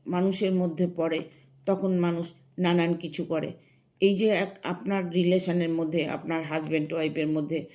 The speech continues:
যে ব্যক্তিটা ঢুকে গেছে, সেই ব্যক্তিটা কিন্তু এমনি ঢোকেনি। ঠিক আছে? নিশ্চয়ই আপনাদের গ্রহের মধ্যে কোনো প্রভাব পড়েছে।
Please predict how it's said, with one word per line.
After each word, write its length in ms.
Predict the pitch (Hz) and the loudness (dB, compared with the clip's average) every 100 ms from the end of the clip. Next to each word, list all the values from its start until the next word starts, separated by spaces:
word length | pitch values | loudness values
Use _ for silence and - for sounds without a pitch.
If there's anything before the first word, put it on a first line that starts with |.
| - - | -20 -12
যে 180 | 170 226 | 0 2
ব্যক্তিটা 540 | 214 220 - 208 208 185 | 4 2 2 -2 0 0
ঢুকে 380 | 175 185 202 | 2 4 6
গেছে, 460 | 170 175 175 180 151 - - _ | 6 4 2 -2 -4 -6 -20 _
সেই 240 | - 214 208 | -4 0 4
ব্যক্তিটা 580 | 185 185 - 180 170 165 - _ _ - | 4 4 2 -2 -2 -4 -10 _ _ -2
কিন্তু 320 | 202 180 175 - - - | -2 0 -4 -6 -12 0
এমনি 320 | 190 202 214 | 4 6 4
ঢোকেনি। 680 | 185 165 165 175 160 147 - - _ _ - _ | 2 -2 2 2 4 0 -2 -14 _ _ -20 _
ঠিক 160 | 220 220 | -2 0
আছে? 280 | 220 190 180 - - - - | 0 -2 -2 -10 -20 -14 0
নিশ্চয়ই 420 | 220 214 262 254 | 0 2 2 2
আপনাদের 520 | 220 220 220 208 208 208 - - _ _ _ _ - _ - - _ _ _ _ _ _ _ - | 2 0 -2 2 2 0 -10 -20 _ _ _ _ -20 _ -20 -20 _ _ _ _ _ _ _ -8
গ্রহের 400 | 175 202 214 220 | 4 8 8 6
মধ্যে 420 | 220 208 185 196 196 - _ - | 2 0 0 -2 -2 -18 _ -2
কোনো 200 | 196 190 | 2 2
প্রভাব 480 | 185 185 196 190 - | 2 2 2 -2 0
পড়েছে। 460 | 185 185 175 180 | 2 2 0 -4